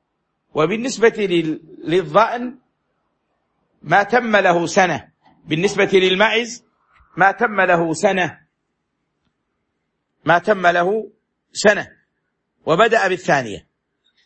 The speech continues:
إلا أنه يستثنى في الظأن. النبي صلى الله عليه وسلم استثنى الظأن، الظأن ما كان له ستة أشهر فإنه يجزئ، هذا في الظأن لأنها أطيب لحما.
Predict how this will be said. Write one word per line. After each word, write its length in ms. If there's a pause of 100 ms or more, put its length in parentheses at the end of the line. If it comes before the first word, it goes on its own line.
(300)
إلا 220
أنه 300
يستثنى 480
في 80
الظأن. 520 (100)
النبي 280
صلى 120
الله 160
عليه 120
وسلم 100
استثنى 420
الظأن، 520 (640)
الظأن 440
ما 360 (600)
كان 220
له 260
ستة 560
أشهر 420 (960)
فإنه 680 (580)
يجزئ، 800 (600)
هذا 280
في 60
الظأن 360
لأنها 480
أطيب 300
لحما. 460